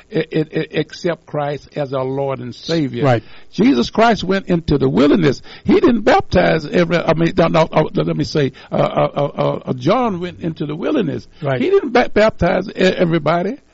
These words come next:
Speaker 1: Those that came, the
Speaker 2: Wow.
Speaker 1: Pharisees and the Sadducees that came looking, uh, well, to criticize them, he said, "Who have warned you to flee?"
Speaker 2: Hmm.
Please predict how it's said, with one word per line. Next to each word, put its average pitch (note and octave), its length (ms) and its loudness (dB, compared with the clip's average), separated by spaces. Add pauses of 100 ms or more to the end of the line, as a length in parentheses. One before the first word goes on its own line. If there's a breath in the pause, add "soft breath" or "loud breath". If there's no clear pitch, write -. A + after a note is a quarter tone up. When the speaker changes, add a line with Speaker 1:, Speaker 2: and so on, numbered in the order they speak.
(240 soft breath)
Speaker 1:
Those G#3 280 0
that G#3 200 -2
came, G#3+ 380 -2
the B3 140 -8
Speaker 2:
Wow. C#3 120 -4
Speaker 1:
Pharisees G#3+ 560 0
and F3 120 -4
the F3 60 -6
Sadducees G3+ 520 -4
that - 220 -6
came G#3 380 -2 (240 loud breath)
looking, G3 520 -2
uh, D#3+ 60 -4 (220 loud breath)
well, D3+ 220 0 (200)
to F3 100 -2
criticize G#3 680 0
them, G#3 140 -6
he F#3 80 -2
said, E3+ 240 -2
"Who G3+ 260 -2
have F3 180 2
warned F3+ 440 0
you C#3+ 140 -2
to C3 120 -4
flee?" A2+ 420 -6 (140)
Speaker 2:
Hmm. F3+ 220 -10